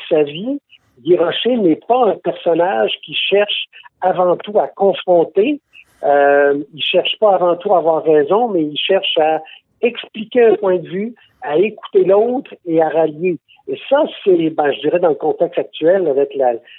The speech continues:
les réseaux sociaux qui ont comme augmenté le niveau d'animosité, là, où on cherche surtout à faire valoir son point de vue.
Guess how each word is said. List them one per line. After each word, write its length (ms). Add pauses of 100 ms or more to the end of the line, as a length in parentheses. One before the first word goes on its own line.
(260)
les 80
réseaux 280
sociaux 400
qui 140
ont 80
comme 440
augmenté 520
le 80
niveau 260
d'animosité, 800 (120)
là, 100
où 160
on 120
cherche 380
surtout 300
à 40
faire 240 (140)
valoir 560
son 120
point 160
de 120
vue. 200